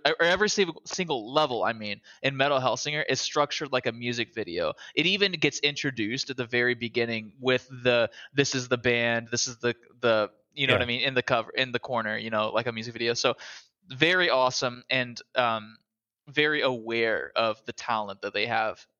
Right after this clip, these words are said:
Speaker 1: at their disposal. Each song is rocking if you like metal. So you probably already know about this game if you like metal and video games at the same time, but fuck it.
Speaker 2: All right, so we saved, uh, probably one of the sweeter categories for the last one,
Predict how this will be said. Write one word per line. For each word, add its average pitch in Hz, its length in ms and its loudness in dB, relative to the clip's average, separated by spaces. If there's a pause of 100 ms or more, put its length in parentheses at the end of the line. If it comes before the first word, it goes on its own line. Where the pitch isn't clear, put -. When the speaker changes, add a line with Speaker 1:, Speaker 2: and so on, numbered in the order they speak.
(120)
Speaker 1:
at 127 140 2
their 117 100 -4
disposal. 107 640 -4 (240)
Each 147 160 0
song 151 260 0
is 127 140 -4
rocking 110 600 0
if 131 180 -4
you 127 80 -2
like 113 240 0
metal. 110 420 -6
So 113 420 -2 (680)
you 151 140 0
probably 170 340 2
already 135 420 2 (280)
know 127 300 -2
about 127 220 2
this 123 140 -6
game 131 220 -4
if 123 100 -12
you - 80 -6
like 123 180 0
metal 117 300 -2
and 117 100 -6
video 113 220 2
games 117 260 -2
at 123 100 -12
the 120 60 -8
same 113 240 -2
time, 113 380 -2
but 117 220 0 (760)
fuck 135 240 2
it. 104 140 -2 (400)
Speaker 2:
All 104 80 4
right, 104 260 0
so 98 580 4
we 117 120 6
saved, 135 440 2
uh, - 140 -10 (220)
probably 190 180 4
one 202 140 4
of 160 60 4
the 127 60 6
sweeter 123 540 2
categories 104 680 2
for - 100 -2
the 104 60 4
last 98 340 2
one, 101 280 -2